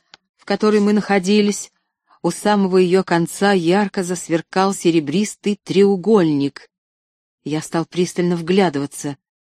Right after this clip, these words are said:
Светлый участок неба увеличивался и ширился,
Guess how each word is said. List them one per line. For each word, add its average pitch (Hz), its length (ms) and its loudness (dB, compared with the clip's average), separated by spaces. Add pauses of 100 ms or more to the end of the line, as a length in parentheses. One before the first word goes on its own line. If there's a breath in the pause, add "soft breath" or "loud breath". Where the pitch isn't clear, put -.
(680)
Светлый 175 720 -2
участок 165 680 -6
неба 165 520 2 (500)
увеличивался 190 960 2
и - 260 0
ширился, 165 1000 0